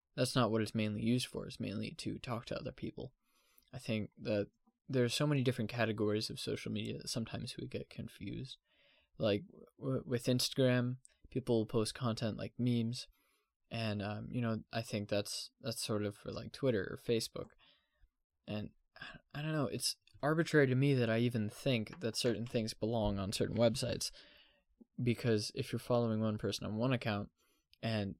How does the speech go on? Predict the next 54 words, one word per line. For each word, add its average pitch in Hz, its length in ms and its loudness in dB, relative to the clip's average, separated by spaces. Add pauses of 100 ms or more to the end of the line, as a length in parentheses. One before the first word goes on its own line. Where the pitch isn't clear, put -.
it 120 100 -4
has 113 220 0
that 98 180 2
certain - 280 -2
type 110 200 -4
of 90 140 -8
media, 107 380 2
you 104 160 -4
wanna 110 180 -2
follow 107 320 -2
their 110 220 -4
other 123 180 2
account 107 400 -8
as - 140 -8
well, 117 360 4 (400)
and 117 120 0
then 110 100 4
you 107 80 4
find 117 320 4
out 107 300 4
that - 140 -14
that 107 240 4
doesn't 107 240 0
have 107 220 -2
the - 120 -6
sort 120 200 0
of 110 100 0
thing 101 160 -4
you - 140 -6
were - 80 -6
looking 123 280 0
for, 110 280 -4 (340)
that's - 140 -4
kinda 214 220 -2
weird. 220 320 4 (960)
Because, 127 460 2 (380)
you 139 120 2
know, 117 300 4 (320)
they, 127 380 6 (100)
they 127 120 4
post 131 380 0
this 117 140 0
stuff - 340 4
over 117 180 0
here 113 280 4
and 107 140 2
they 110 60 4
want 110 260 2
these 117 180 2
certain 104 280 -2
people 107 340 -4
to 131 140 -6 (240)
see - 260 2
that 101 320 0